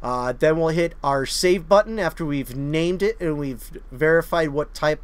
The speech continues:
of file we want, and hit save. Uh, we'll make sure that we put our image options up to large and hit okay. And boom, now we've got our first meme done. Now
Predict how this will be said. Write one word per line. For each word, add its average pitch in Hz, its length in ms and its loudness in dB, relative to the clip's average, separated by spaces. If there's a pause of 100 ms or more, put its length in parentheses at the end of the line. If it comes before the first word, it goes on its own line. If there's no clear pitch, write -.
of 127 300 -4
file 156 400 0
we 156 100 -4
want, 160 320 -4 (400)
and 139 160 -6
hit 120 180 -4
save. 160 600 -4 (420)
Uh, 131 240 0
we'll 143 140 -2
make 147 260 -4
sure 170 180 -2
that 156 180 0
we 135 100 -6
put 160 340 -4
our 135 260 -4
image 151 360 -6
options 156 560 -4
up 156 180 -4
to 147 340 -8
large 123 800 -6 (280)
and 135 140 -10
hit 131 180 -8
okay. 151 560 -4 (580)
And 147 280 0
boom, 190 280 -2 (480)
now 135 580 -4
we've 160 360 -4
got 156 320 0
our 143 120 0
first 151 380 -6
meme 156 240 -4
done. 85 320 -10 (560)
Now 175 380 0